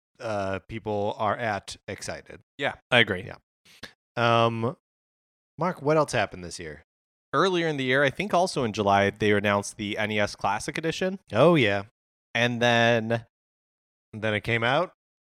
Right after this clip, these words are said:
Speaker 1: in, uh, November.
Speaker 2: November.
Speaker 1: And they
Speaker 2: Impossible to get.
Speaker 1: made fewer than two hundred thousand of them, and they all sold immediately.
Speaker 2: Still impossible to get
Speaker 1: Mm-hmm.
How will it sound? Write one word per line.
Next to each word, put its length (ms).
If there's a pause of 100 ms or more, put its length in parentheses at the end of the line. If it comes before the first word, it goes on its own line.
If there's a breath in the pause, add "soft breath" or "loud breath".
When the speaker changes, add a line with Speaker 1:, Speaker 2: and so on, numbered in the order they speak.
Speaker 1:
in, 720
uh, 300
November. 380
Speaker 2:
November. 340 (520)
Speaker 1:
And 680 (300)
they 200
Speaker 2:
Impossible 480
to 80
get. 320
Speaker 1:
made 600
fewer 400
than 280
two 100
hundred 240
thousand 340
of 140
them, 300 (480)
and 480
they 100
all 300
sold 340
immediately. 600 (560)
Speaker 2:
Still 560
impossible 500
to 100
get 280 (200)
Speaker 1:
Mm-hmm. 200